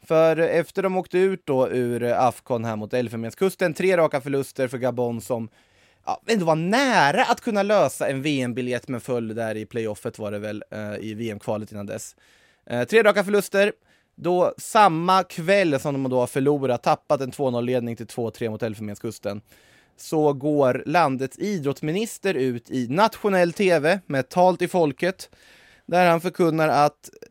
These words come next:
ja, i och med den här skamliga insatsen i Afcon i Marocko så lägger vi ner landslaget tills vidare,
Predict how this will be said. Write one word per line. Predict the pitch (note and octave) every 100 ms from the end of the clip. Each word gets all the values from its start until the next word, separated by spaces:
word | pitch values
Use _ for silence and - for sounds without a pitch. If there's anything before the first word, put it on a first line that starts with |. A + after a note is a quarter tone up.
| _
ja, | - F#3 F#3+
i | G3 G#3+
och | G#3
med | F#3 F3
den | E3
här | C#3
skamliga | - - A#3+ A#3 F#3+ F#3+ F#3+
insatsen | F#3 E3+ E3+ E3+ - F3 E3+
i | B2 D3+ D3+
Afcon | C#3+ C3+ C#3 - D#3 C#3 C3+
i |
Marocko | C3+ C3 B2+ _ C3
så | B2 - A#2 A2+ - _ _ _ _
lägger | C3+ G#3+ B3
vi | A#3+
ner | A#3 A#3+
landslaget | A3+ G#3 F#3 G#3 G3+ F#3 F3
tills | F#3+ E3+
vidare, | F#3 E3+ E3+ F3+